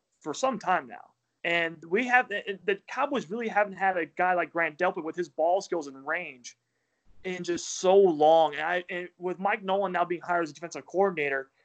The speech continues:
he's openly said that they want new playmakers in the back end. And whether that was a shot at Byron Jones, who's had one interception in two years, or this is a sign of just a new change in Dallas in the secondary.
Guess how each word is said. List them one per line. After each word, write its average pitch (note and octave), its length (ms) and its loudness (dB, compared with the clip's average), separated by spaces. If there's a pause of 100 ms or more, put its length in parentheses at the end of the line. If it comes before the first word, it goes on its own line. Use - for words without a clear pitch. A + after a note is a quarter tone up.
(180)
he's A3+ 340 -2
openly G3+ 520 4
said F#3+ 320 4
that D#3 160 -4
they F#3+ 160 4
want F#3 280 0
new F3+ 360 -4 (100)
playmakers F3+ 500 -2
in D#3 60 -12
the D3+ 80 -6
back D#3+ 380 4
end. B2+ 320 -14 (380)
And E3+ 240 0
whether F3+ 180 0
that F3 160 2
was E3 100 -2
a E3 60 -4
shot F3+ 260 2
at D#3 160 -6
Byron F3+ 320 2
Jones, F#3+ 380 -6
who's E3 100 -20
had F3 180 -8
one F3+ 220 -8
interception F3 520 -8
in E3+ 80 -12
two F3+ 180 -8
years, G3+ 460 4 (240)
or E3+ 80 2
this E3+ 80 -2
is F3+ 100 -4
a E3+ 80 2
sign F#3 580 4
of E3+ 140 0
just F#3 160 -8
a F3 80 0
new F3+ 180 -2
change F#3+ 520 -4
in E3+ 100 -2
Dallas F3 360 4
in D#3+ 60 -12
the D#3+ 60 -8
secondary. D3 720 -4